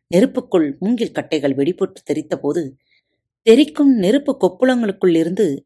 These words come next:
வெளிவந்தான் நீலன். அவன் எதிரில் வாளேந்திய கையை உயர்த்தினான் துடிச்சாத்தான். நீலனின் வாள் வீச்சின் வேகம்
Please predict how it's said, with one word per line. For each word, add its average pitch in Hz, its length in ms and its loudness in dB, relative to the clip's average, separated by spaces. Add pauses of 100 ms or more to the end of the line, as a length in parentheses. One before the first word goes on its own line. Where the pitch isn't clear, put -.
வெளிவந்தான் 196 520 -4 (100)
நீலன். 131 300 -6 (540)
அவன் 151 240 0
எதிரில் 165 440 -2
வாளேந்திய 185 500 -2
கையை 143 300 -2
உயர்த்தினான் 143 760 -6
துடிச்சாத்தான். 127 540 -8 (680)
நீலனின் 151 680 0
வாள் 165 360 -6
வீச்சின் 156 380 -4
வேகம் 147 500 -6